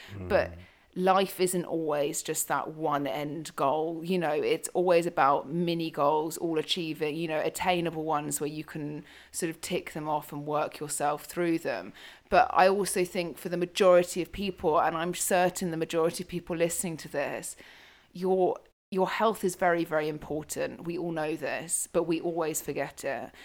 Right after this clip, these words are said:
Speaker 1: And I think that it's very easy to, you know, when work's consuming potentially, you know, things are a bit tough, maybe relationships are not going completely well, to immediately assume that everything's complete shit show.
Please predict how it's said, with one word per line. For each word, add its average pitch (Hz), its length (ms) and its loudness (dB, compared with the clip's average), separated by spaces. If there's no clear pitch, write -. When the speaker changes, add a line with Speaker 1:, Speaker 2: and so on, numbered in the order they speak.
Speaker 1:
And 165 120 -2
I 170 60 0
think 170 440 -6
that 165 280 0
it's 175 180 2
very 180 460 4
easy 196 520 -4
to, 165 640 -2
you 185 160 -4
know, 160 420 -2
when 165 220 -2
work's 170 360 2
consuming 160 560 -6
potentially, 156 760 -6
you 156 180 -6
know, 165 240 -4
things 170 320 -4
are 160 40 0
a 151 40 -2
bit 156 200 -2
tough, 165 360 -4
maybe 151 220 -4
relationships 156 800 -4
are 165 60 -8
not 147 160 -6
going 156 460 -2
completely 151 480 -6
well, 151 340 4
to 175 420 0
immediately 175 500 2
assume 160 500 -2
that 151 360 -4
everything's 160 480 -4
complete 147 360 -6
shit - 280 -4
show. 98 460 -4